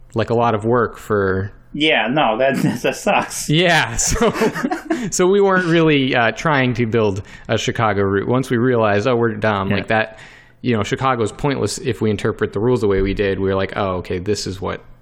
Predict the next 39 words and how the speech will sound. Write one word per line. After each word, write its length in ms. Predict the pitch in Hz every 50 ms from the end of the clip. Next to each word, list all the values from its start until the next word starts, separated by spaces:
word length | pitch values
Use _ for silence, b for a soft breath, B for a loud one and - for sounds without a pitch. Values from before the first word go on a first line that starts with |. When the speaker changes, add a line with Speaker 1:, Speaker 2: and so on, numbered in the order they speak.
| - -
Speaker 1:
a 40 | -
route 240 | 95 92 92 85 -
is." 400 | 92 90 98 104 - - - - - b b b b b b b b b b - -
Speaker 3:
Yeah, 240 | - 120 113 110 110
I 40 | 127
think 200 | 127 - 147 131
we 100 | - 110
ended 180 | 110 107 104 101
up 160 | 98 98 -
there 200 | - 104 104 95
by 160 | - 101 98
the 100 | 98 98
end 140 | 98 98 98
of 40 | 95
the 140 | 95 95 104
game, 320 | - 101 98 98 98 98
Speaker 1:
Yeah. 160 | - - - 101 -
Speaker 3:
but 220 | 101 92 - -
Speaker 1:
We, 120 | 127 127 131
we 140 | 131 143
did 220 | 139 - 156 165 156
end 160 | 151 156 143
up 140 | 143 131 -
there 380 | 127 117 123 113 107 101 98
with 140 | 98 98 -
track, 400 | - - - 107 98 95 92 - -
but 200 | 104 101 - -
it 160 | - - 110 104
was 120 | 107 101
never 280 | 101 101 98 90 95 92
actually 340 | 90 90 - - 104 101
run. 420 | 98 - 87 80 - - 113 - - - - - - - - - - - - - - - - - - - - - _ _ _ _ _ _ _ _ _ _ _ _ _ _ _ _ _ _ _ _ _ _ _ _ _ _ -
Speaker 3:
Um, 400 | 123 120 117 113 113 110 - - _ - 139 - - 156 127 95 - _ _ -
what 280 | 139 135 127 123 113
I 80 | 110 117
had 100 | 123 117
a, 180 | 110 104 101 B B B B B B B B B B _ _ -
oh, 260 | 156 160 147 139 131
right. 340 | 120 135 123 104 - -